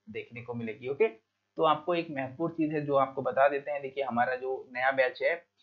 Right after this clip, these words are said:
ये प्रारंभ हो गया है, और इसकी अभी मार्केटिंग है वो भी अब स्टार्ट हो गई है। तो ये पैम्पलेट उम्पलेट है सब कुछ लगना प्रारंभ हो गया है। जो लोग एडमिशन लेना चाहते हैं वो सिर्फ निन्यानवे रुपए में एडमिशन ले सकते हैं। यहाँ पर आप लोगों के लिए सब कुछ प्रोवाइड कराया जाता है। Actually ये हमारा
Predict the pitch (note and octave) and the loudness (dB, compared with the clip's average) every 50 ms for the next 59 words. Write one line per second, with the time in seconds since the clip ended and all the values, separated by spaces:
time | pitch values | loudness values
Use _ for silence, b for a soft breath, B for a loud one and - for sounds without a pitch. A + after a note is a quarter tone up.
0 | _ - C#3+ C#3+ C#3+ C#3+ C3 B2+ B2+ B2 B2 C3 C3+ C#3+ D#3 D3+ C#3+ C#3 C3+ C3+ | _ -8 -6 0 4 8 8 8 8 8 4 -2 -2 -2 0 2 2 4 4 6
1 | C3+ C#3 C3+ B2+ B2+ C3 C3 - _ - C#3+ C3+ B2+ A#2+ A#2+ B2 C3 C3+ C3+ B2+ | 6 6 6 4 2 0 -6 -8 _ -2 -2 0 0 0 -2 0 0 0 0 0
2 | B2 A#2+ A#2 A2+ A2+ - B2 A#2 C#3 C#3+ C#3 C3+ C3 A#2+ A#2 A#2 B2+ C3+ C3+ B2 | 0 -2 -2 -2 -4 -8 -10 -8 -8 -8 -8 -8 -6 -6 -6 -4 -4 -4 -4 -6
3 | B2+ - _ - C3 A#2+ A2+ A#2 A#2+ A#2 B2 B2 B2 B2+ C#3 C#3 - B2 A#2 A2 | -8 -8 _ -2 -2 -2 -2 -6 -10 -8 -6 -6 -4 -4 -4 -6 -6 -8 -8 -8
4 | G2 A#2 B2 A#2 B2+ A#2+ A#2+ A#2 A#2+ B2 B2 - B2 B2 A#2+ A#2 A#2 A#2+ A#2+ B2 | -10 -12 -10 -8 -6 -6 -6 -8 -10 -12 -12 -12 -14 -14 -10 -8 -8 -8 -8 -8
5 | B2 B2+ - - - - - D3+ F3 A3 B3+ B3 B B B B B B B2+ B2+ | -12 -10 -8 -8 -8 -6 -4 -2 0 0 0 0 B B B B B B 0 0
6 | B2+ C3+ C#3 C#3+ C#3+ - C3 B2 B2+ C3+ C#3 C#3+ C#3 C3 C3 C3 C3 B2 B2 B2 | 0 0 0 -2 -2 2 2 2 4 4 2 0 -2 -4 -4 -4 -4 -4 -6 -6
7 | B2+ B2+ B2 A#2+ A#2+ A#2+ A#2+ B2+ C#3+ C#3 C#3 C3+ C3+ C#3 C3+ C3 B2 B2 - C#3 | -6 -4 -4 -4 -4 -4 -4 -6 -6 -4 -4 -6 -4 -4 -2 -4 -4 -2 -2 -4
8 | C#3+ D#3+ - _ _ _ _ - F3 F3 - G3 G3 F#3+ F3+ D3+ C#3+ C#3 C3+ C3+ | -4 -4 -6 _ _ _ _ -6 -4 -2 0 2 2 2 2 0 -2 -2 -2 -2
9 | C3+ C#3 D#3 E3 E3+ D3+ C3+ - B2+ B2+ C3+ C3+ C3+ B2 A#2 A#2+ B2 A#2+ A#2+ B2+ | -2 -2 0 -2 -2 -2 -2 -4 -4 -4 -4 -4 -2 -2 -4 -4 -4 -6 -8 -8
10 | A#2+ A2+ A#2 B2+ D3+ E3 D#3+ - - - - C#3+ C3+ C3+ C#3+ E3+ - _ _ _ | -6 -6 -4 -4 -4 -4 -4 -6 -12 -8 -4 -4 -4 -4 -4 -8 -10 _ _ _
11 | _ _ _ _ - C#3 C#3+ C3+ D3+ D3+ F3 E3+ D#3+ D3+ D3+ D3+ C#3+ C#3 C#3 C#3 | _ _ _ _ -2 0 2 4 4 4 4 4 4 4 4 2 2 0 0 -2
12 | D3 D3 D3+ D3+ - - C#3+ C#3 - - E3 E3+ - D3+ C#3 C3 C3 B2+ B2+ A#2+ | -2 -2 -2 0 2 2 2 2 2 0 -4 -4 -2 -2 0 2 2 0 0 -2
13 | - B2 A#2+ B2 C3 C#3 C#3 C3 B2 B2+ C3 C3 C3 B2+ - - C3+ C3 C3 C3 | 0 2 4 6 6 4 4 2 0 0 0 0 0 -2 -4 -8 -10 -8 -6 -6
14 | C3 C3 B2+ B2 A#2+ A#2+ C3+ | -6 -6 -4 -2 -2 0 0